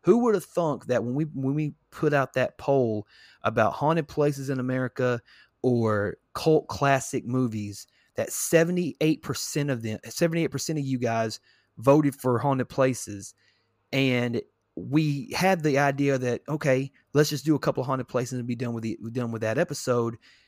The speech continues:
And then it morphed into, now we're going on into the very next episode, and now it's becoming a bi-weekly episode where we're just, you know, spitting out all kinds of crazy episodes about haunted places, and it's become literally one of the biggest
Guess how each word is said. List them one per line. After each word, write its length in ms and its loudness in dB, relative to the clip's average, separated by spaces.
And 140 -2
then 120 4
it 120 -2
morphed 340 0
into, 180 -4
now 220 -2
we're 160 -2
going 400 -2
on 200 -2
into 440 -2
the 120 -4
very 280 0
next 480 -4
episode, 460 2
and 100 0
now 140 2
it's 100 0
becoming 440 -4
a 60 -4
bi-weekly 840 0
episode 680 0
where 140 -4
we're 180 0
just, 300 -4
you 100 -2
know, 220 -4
spitting 480 -4
out 140 0
all 200 2
kinds 280 -4
of 60 -12
crazy 600 -4
episodes 540 0
about 500 0
haunted 320 -6
places, 540 -6
and 420 -8
it's 160 0
become 420 0
literally 380 2
one 240 -2
of 60 -2
the 80 -4
biggest 500 -4